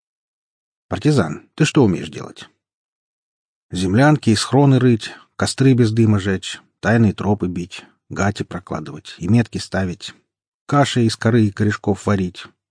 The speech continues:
еще лягушек, мосты взрывать, глотки резать, собакам нюх отбивать. Следы прочесть могу, определить, кто и куда шел. В лесу не потеряюсь, могу затаиться так, что в шаге пройдут и не заметят.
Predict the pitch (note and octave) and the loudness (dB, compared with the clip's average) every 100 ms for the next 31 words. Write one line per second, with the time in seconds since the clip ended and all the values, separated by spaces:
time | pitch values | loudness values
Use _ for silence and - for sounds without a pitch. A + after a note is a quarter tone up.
0 | _ B2 A#2+ D#3+ C3 G#2+ G#2 G2 - - | _ -2 0 4 4 4 0 -4 -6 -12
1 | _ _ _ _ _ _ _ - D2+ - | _ _ _ _ _ _ _ -10 -8 0
2 | A2+ G2 G2+ F#2+ F2 - - _ - C3 | 0 2 -2 -2 -4 -8 -20 _ -2 2
3 | D#3 - C3 B2 G#2 G2+ - _ _ - | 2 2 2 2 0 -2 -8 _ _ -6
4 | F2+ A#2 - F#2+ G2+ - F#2 F#2 F2 D#2 | 0 0 0 -2 -2 -2 -6 -6 -6 -8
5 | - _ _ _ _ _ _ - - D3+ | -12 _ _ _ _ _ _ -10 0 2
6 | C#3+ - A2+ - G2 - F2+ E2+ E2+ - | 4 2 -2 -2 -6 -4 -6 -6 -10 -12
7 | - F#2 F#2+ G2 A#2+ A2 - - G#2 G2 | -14 -10 -4 0 0 0 -4 0 0 -2
8 | G2 F#2 F#2+ F2 D#2+ - _ _ _ _ | -6 -6 -8 -8 -10 -18 _ _ _ _
9 | _ G2+ D3 - F#3 A#2+ G2+ G2+ G#2+ G2 | _ 0 2 4 4 2 0 0 2 0
10 | - - _ _ - A2 D3+ B2 B2 D3 | -6 -12 _ _ -8 -2 0 0 0 0
11 | C#3 - - D3 C3 - F2+ - - F#2 | 0 -2 -4 -4 -4 -10 -10 -4 -2 -2
12 | F2 E2+ E2 E2 A2+ B2 F2+ - - - | -4 -8 -8 -8 0 0 0 -6 -12 -18
13 | _ | _